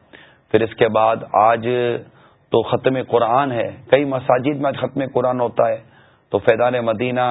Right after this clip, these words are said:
عالمی مدنی مرکز میں بھی آج ختم قرآن کا کی ترکیب ہوتی ہے، اور ہماری کوشش ہوتی ہے کہ ہم آخری چار رکعتیں اور وطر آپ کو براہ راست مدنی چینل پہ دکھائیں، اور اس کے بعد،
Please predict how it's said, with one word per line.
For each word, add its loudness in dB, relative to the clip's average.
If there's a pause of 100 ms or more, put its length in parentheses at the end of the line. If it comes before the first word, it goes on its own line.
(160)
عالمی 0
مدنی -4
مرکز 0
میں -4
بھی -2 (160)
آج 0 (760)
ختم -2 (140)
قرآن 0
کا 0 (1000)
کی -2
ترکیب -2
ہوتی -4
ہے، -2 (540)
اور 2
ہماری 0
کوشش -2
ہوتی -2
ہے 2 (420)
کہ 0
ہم 2 (120)
آخری 2 (140)
چار 4
رکعتیں 0 (760)
اور 6
وطر -2 (800)
آپ 6 (100)
کو 4
براہ 4 (100)
راست 2
مدنی -4
چینل -6
پہ -2
دکھائیں، -10 (840)
اور 6
اس -6
کے 0
بعد، 2